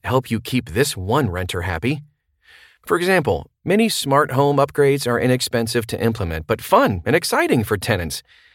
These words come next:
And in some markets, they justify significantly higher rents.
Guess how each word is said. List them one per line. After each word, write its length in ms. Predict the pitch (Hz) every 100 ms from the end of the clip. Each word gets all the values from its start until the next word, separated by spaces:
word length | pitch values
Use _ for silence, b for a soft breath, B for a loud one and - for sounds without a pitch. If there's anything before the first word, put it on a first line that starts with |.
| b
And 100 | 123
in 80 | 123
some 260 | 113 147 160
markets, 440 | 160 160 208 - - _ _ _
they 140 | 117
justify 640 | 104 135 143 147 143 127 120
significantly 1120 | 117 123 110 120 143 151 - 131 135 - 117
higher 400 | 90 101 101 95
rents. 440 | 95 92 60 -